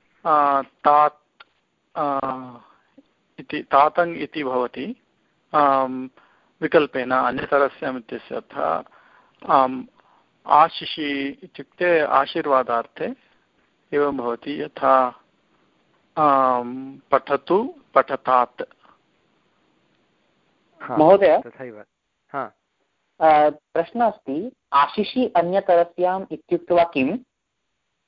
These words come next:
Speaker 3: तथा कथं
Speaker 2: अन्य-
Speaker 3: जानीमः यत् विकल्पेन भवति?
Speaker 2: आ, अन्यतरस्याम् इत्यनेन पदेन विकल्पेन भवति।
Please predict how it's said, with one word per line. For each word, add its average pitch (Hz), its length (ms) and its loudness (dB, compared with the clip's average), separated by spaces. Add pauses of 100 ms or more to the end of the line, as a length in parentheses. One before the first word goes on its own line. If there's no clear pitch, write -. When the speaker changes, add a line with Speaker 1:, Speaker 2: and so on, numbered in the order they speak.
(140)
Speaker 3:
तथा 202 320 2
कथं 214 320 -2
Speaker 2:
अन्य- 247 260 0
Speaker 3:
जानीमः 190 580 0
यत् 208 260 2
विकल्पेन 185 580 0
भवति? 180 440 0 (4000)
Speaker 2:
आ, 131 180 -6 (200)
अन्यतरस्याम् 190 1040 -6
इत्यनेन 180 840 -4 (360)
पदेन 165 440 -2
विकल्पेन 151 1000 0
भवति। 101 480 -6